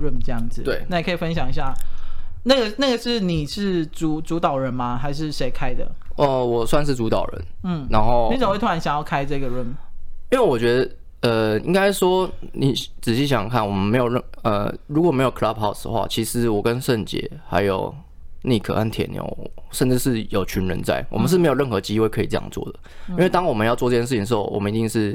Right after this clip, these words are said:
Speaker 2: 开直播，或者我们要另外约一个时间，然后一起拍影片。
Speaker 1: 对。
Speaker 2: 所以不会有这么轻松的场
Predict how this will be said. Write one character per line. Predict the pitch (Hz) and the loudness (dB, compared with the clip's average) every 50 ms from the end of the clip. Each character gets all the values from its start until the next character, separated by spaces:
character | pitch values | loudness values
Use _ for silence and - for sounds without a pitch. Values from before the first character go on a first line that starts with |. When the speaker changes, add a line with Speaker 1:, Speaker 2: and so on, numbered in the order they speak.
| - | -6
Speaker 2:
开 | - - 110 107 | -2 0 0 0
直 | 107 - 98 90 | 0 -4 -8 -6
播， | - - 95 98 95 101 - - - - - - - - | -2 0 0 0 0 -2 -6 -10 -14 -16 -16 -20 -20 -4
或 | - 123 | -4 -2
者 | 120 123 | 0 0
我 | 107 | 0
们 | 98 98 | 0 0
要 | 107 | 0
另 | 110 117 | 0 0
外 | 113 110 | 0 0
约 | 107 107 104 | 0 0 0
一 | |
个 | - 104 | 0 -2
时 | - - 98 87 | -4 -4 -8 -4
间， | 92 104 98 98 | -2 -2 0 0
然 | 90 85 | 0 -2
后 | 92 104 | -2 -2
一 | 110 | -4
起 | 101 98 | -8 -6
拍 | - 101 87 | -4 -2 -2
影 | 82 - - | -2 -4 -6
片。 | - - - - - 151 | -8 -8 -8 -8 -8 -8
Speaker 1:
对。 | - 165 156 151 135 131 160 - - | -8 -8 -8 -8 -8 -10 -14 -14 0
Speaker 2:
所 | - 196 | 4 4
以 | 202 | 4
不 | 175 139 135 | 4 2 2
会 | 151 156 | 2 2
有 | 131 | 2
这 | 113 143 | 2 0
么 | 127 117 | 0 0
轻 | 107 - 110 110 | 0 0 -2 0
松 | 107 104 101 | 0 0 -2
的 | 98 | -2
场 | 101 - - | -2 -4 -8